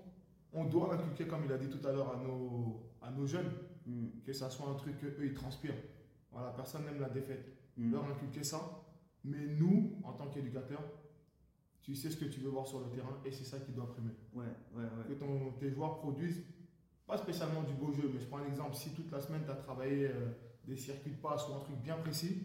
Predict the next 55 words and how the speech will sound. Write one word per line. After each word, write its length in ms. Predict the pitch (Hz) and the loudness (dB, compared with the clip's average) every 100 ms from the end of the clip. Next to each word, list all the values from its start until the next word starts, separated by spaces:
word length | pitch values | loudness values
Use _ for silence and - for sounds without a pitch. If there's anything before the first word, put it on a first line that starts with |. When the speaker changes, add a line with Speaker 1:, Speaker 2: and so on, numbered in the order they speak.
| - | 2
Speaker 2:
Mm. 160 | 127 127 - 113 | 4 6 4 -4
Speaker 1:
bah 160 | 117 | -4
si, 340 | - 180 170 151 | -2 0 4 6
euh, 600 | 139 131 127 120 117 117 - - | 6 4 2 0 -2 -4 -8 -8
le 100 | 135 | -4
samedi, 440 | 139 147 135 165 165 | -2 -2 0 2 2
tu 100 | 139 | 2
marques 220 | 143 - | 0 -2
trois 320 | - 160 160 | 4 6 8
buts 160 | 165 165 - - - - - | 6 4 -2 -8 -12 -12 -6
et 160 | 147 | -4
que 180 | 156 151 | -2 -2
c'est 380 | 143 139 131 127 | 0 2 4 4
ce 160 | - | 0
circuit 420 | 156 165 - 160 - - - - | -2 -2 -4 -4 -4 -8 -16 -6
de 100 | 135 | -2
passe-là 380 | 135 143 139 143 | 0 0 0 -2
qui 100 | - | -2
te 140 | 127 | -2
permet 480 | 127 120 120 123 139 | 0 0 -2 -2 0
de 40 | 135 | -2
marquer 200 | 123 139 | 0 -2
les 80 | |
trois 200 | - 135 | 0 0
buts, 120 | 139 170 - - - - - - | 0 0 -2 -8 -16 -20 -20 -18
t'as, 100 | - | -12
t'as 180 | 120 117 | -8 -6
fait 100 | 123 | -6
ton 140 | 123 117 | -6 -6
travail. 260 | 135 139 113 - 120 | -4 -2 -4 -6 -6
Speaker 2:
Ouais, 100 | 127 | -4
t'as 60 | 117 | -4
fait 40 | |
Speaker 1:
Tu 100 | 147 | -4
Speaker 2:
ton 60 | 139 | -2
Speaker 1:
perds 100 | 156 | -2
Speaker 2:
travail. 140 | - - | -2 -2
Speaker 1:
quatre 80 | 135 | 2
trois 100 | 139 | 4
là-dessus, 280 | 131 - 170 | 4 4 6
mais 60 | 135 | 6
les 100 | 127 | 4
trois 160 | - 143 | 0 -2
buts 100 | 143 | -2
que 80 | 156 | -2
t'as 120 | 123 | -2
marqués, 320 | 123 120 156 | -2 -4 -4
c'est 140 | 156 117 | -4 -4
sur 140 | 135 | -6
ce 60 | - | -6
que 60 | |
t'as 120 | 135 127 | -4 -4
travaillé 380 | 120 117 120 | -4 -4 -2
la 80 | 120 | -2
semaine, 360 | 123 151 165 | -2 0 0